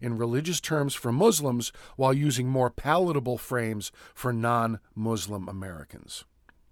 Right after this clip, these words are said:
So i-, i-, he goes on here, you really should look it up.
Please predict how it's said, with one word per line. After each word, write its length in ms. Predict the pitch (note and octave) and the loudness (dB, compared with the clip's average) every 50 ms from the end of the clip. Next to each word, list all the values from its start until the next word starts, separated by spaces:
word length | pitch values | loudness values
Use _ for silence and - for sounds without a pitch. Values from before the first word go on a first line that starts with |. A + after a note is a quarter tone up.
| _ _ _ _ _ _ _ _ _ _ _ _ _ _ _ _ _ _ _ _ _ _ _ _ _ _ _ _ _ _ _ _ _ _ _ _ _ _ _ _ _ _ _ _ _ _ _ _ _ _ _ _ _ _ _ _ _ _ _ _ _ _ _ _ _ _ _ _ _ _ - | _ _ _ _ _ _ _ _ _ _ _ _ _ _ _ _ _ _ _ _ _ _ _ _ _ _ _ _ _ _ _ _ _ _ _ _ _ _ _ _ _ _ _ _ _ _ _ _ _ _ _ _ _ _ _ _ _ _ _ _ _ _ _ _ _ _ _ _ _ _ -2
So 440 | - - - F#3 E3+ D#3+ E3 - - - | 0 6 8 10 10 10 8 6 2 -2
i-, 60 | E3 | -2
i-, 300 | D#3+ E3 E3+ E3 D#3+ - | -2 0 0 0 0 0
he 140 | F3 F#3 F#3 | -2 -2 2
goes 300 | D#3 E3+ F3 E3+ D3 B2 | 4 6 6 6 6 4
on 220 | D3 C#3+ C#3 C3 | 2 2 2 2
here, 140 | B2 B2 A#2 | 0 -2 -2
you 160 | A#2 A#2+ B2 | -2 -4 -4
really 200 | B2 C3+ C3 B2+ | -2 -2 -2 -2
should 280 | A#2 - - A#2 A2 A2+ | -4 -6 -6 -6 -4 -4
look 180 | A2+ A2 - | -6 -4 -4
it 80 | A2 G2+ | -6 -6
up. 160 | G#2+ G2 F2+ | -6 -6 -8